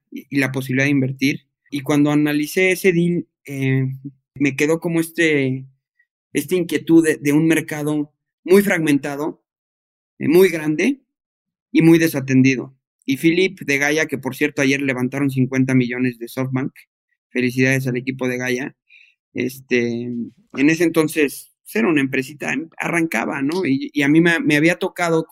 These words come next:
ver a Philip con una presentación de PowerPoint en Leaf,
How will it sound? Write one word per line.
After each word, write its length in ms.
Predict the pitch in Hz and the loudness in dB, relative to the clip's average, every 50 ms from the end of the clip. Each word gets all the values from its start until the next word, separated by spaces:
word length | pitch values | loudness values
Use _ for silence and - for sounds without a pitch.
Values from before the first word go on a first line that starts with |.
| _ - | _ -4
ver 220 | 143 143 147 143 | -2 -2 0 -2
a 60 | 143 | -2
Philip 360 | 135 143 135 143 147 147 - - _ _ _ _ _ _ _ _ _ | -2 -2 2 2 2 2 2 -2 _ _ _ _ _ _ _ _ _
con 160 | _ 131 135 139 | _ 2 2 4
una 160 | 147 151 - | 4 2 0
presentación 480 | 139 135 131 135 131 131 131 139 139 | -2 -2 -2 -2 -2 -2 -2 -2 0
de 120 | 135 135 135 | 0 0 0
PowerPoint 500 | 135 135 131 135 131 135 135 135 131 131 | 0 0 0 0 0 0 0 0 2 2
en 160 | 131 135 139 | 2 2 2
Leaf, 220 | 151 156 156 156 | 2 0 -2 -4